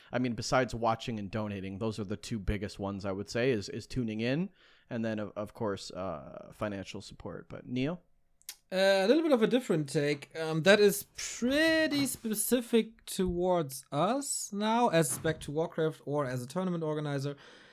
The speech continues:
Speaker 2: Um, if you have a suggestion,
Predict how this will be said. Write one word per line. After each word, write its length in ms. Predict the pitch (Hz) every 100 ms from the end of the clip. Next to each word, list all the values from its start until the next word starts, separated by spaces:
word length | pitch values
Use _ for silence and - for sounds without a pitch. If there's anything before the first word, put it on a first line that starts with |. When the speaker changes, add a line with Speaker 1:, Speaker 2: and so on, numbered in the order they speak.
| _
Speaker 2:
Um, 520 | 175 170 170 160 165 -
if 200 | 226 240
you 120 | 285
have 580 | 240 208 208 202 196 190 - -
a 100 | 190
suggestion, 920 | 175 180 143 135 131 - 123 117 139